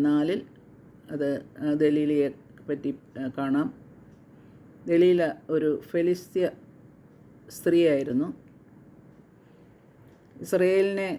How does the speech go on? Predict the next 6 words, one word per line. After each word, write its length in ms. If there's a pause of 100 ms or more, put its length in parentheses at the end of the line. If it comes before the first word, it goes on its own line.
കൊള്ളയടിക്കുന്ന, 720 (2750)
ആ, 40 (580)
ഒരു 320
ശത്രു 300 (140)
രാജ്യമായിരുന്നു 720 (480)
ഫെലിസ്ത്യർ. 480